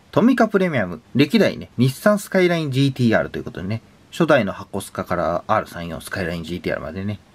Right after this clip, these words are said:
歴代通して人気の高いスカイラインジーティーアールですけどもね、トミカプレミアムでも、なんだかんだで一応、歴代、すべて出てますね。なんで、トミカの発売順ではなく、スカイラインジーティーアールの発売順にね、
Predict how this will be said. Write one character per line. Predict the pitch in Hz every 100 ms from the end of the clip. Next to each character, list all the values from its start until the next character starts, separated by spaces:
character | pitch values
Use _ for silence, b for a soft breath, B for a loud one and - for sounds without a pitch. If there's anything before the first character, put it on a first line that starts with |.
| -
歴 | 143 202
代 | 113
通 | 107
し | 95
て | 95
人 | 107 104
気 | 110
の |
高 | 110 120 139
い | - - _ -
ス | -
カ | 113
イ |
ラ | 101
イ |
ン | 98
ジ | 101
ー |
テ | -
ィ |
ー | 87
ア |
ー | 69
ル |
で | 69
す | -
け | 80
ど | 78
も | 95
ね、 | 90 - _ _
ト | 185
ミ | 196
カ | -
プ | 202
レ | 180
ミ | 131
ア | 92
ム | 87
で |
も、 | 85 82 120 _ _
な | 151
ん | 170
だ | 190
か | 214
ん |
だ | -
で | 87
一 | - 95
応、 | 85 - -
歴 | 107 -
代、 | 85 - _ _
す | -
べ | 87
て | 78
出 | 85 104
て | -
ま | -
す | -
ね。 | 107 - _ _
な | 190
ん | 151
で、 | 104 - - _ -
ト | 262
ミ | 269
カ | 233
の | 165
発 | 139 135
売 | 131 117
順 | 120 117
で | 131
は | 127
な | 95 92
く、 | 87 - - _ _ _ _
ス | -
カ | 247 247
イ |
ラ | 262
イ |
ン | 240
ジ | 247
ー | 240
テ |
ィ | 294
ー |
ア |
ー |
ル |
の | 165
発 | 123 104
売 | 95
順 | 90 87
に | 85
ね、 | 98